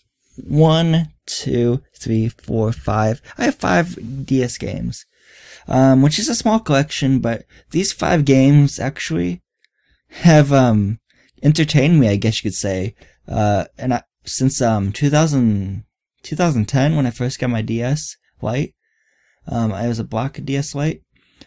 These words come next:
and, um, now, by the way, I have, um,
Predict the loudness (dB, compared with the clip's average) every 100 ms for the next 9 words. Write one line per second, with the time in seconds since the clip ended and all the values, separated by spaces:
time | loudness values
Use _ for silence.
0 | _ _ 0 2 4 2 2 0 -4 _
1 | _ _ _ _ _ _ _ _ _ _
2 | 4 6 6 6 4 4 4 4 4 4
3 | 6 6 6